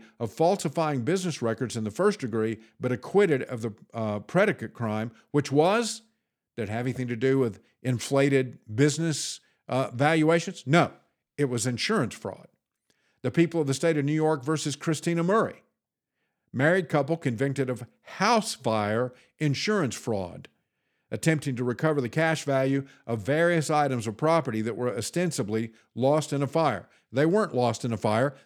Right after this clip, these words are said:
They were just trying to defraud the insurance company. People of the state of New York versus Barbara Freeland,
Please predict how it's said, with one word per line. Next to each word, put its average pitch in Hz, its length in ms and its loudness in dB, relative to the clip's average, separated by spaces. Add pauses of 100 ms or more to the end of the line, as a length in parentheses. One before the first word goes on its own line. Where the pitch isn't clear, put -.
They 165 120 2
were 196 120 2
just 143 140 -6
trying 135 220 0
to 123 100 -2
defraud 131 400 0
the 139 80 -2
insurance 175 400 -2
company. 90 400 -10 (560)
People 170 220 4
of 170 40 0
the 156 60 2
state 180 240 2
of 170 80 4
New 170 80 0
York 170 280 0
versus 165 340 -2
Barbara 165 380 2
Freeland, 190 420 -2